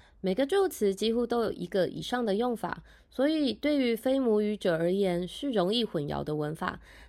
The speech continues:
但换个角度想，其实日语这个语言蛮聪明的，一个字多种用法，大大的节省词汇量呢。が格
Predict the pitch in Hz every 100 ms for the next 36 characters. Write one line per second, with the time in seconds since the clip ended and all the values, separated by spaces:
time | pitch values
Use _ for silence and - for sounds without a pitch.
0 | - 370 370 370 269 180 165 247 262 208
1 | 156 160 214 214 240 269 320 214 156 269
2 | 247 147 147 139 143 143 147 175 - _
3 | _ - 214 226 131 123 - - - -
4 | - - 359 339 - 302 - 254 269 185
5 | 143 196 196 - - - 294 285 285 233
6 | 165 147 - 151 165 180 - 233 220 202
7 | 202 - - - - _ _ - - _
8 | _ - - 214 311 104 90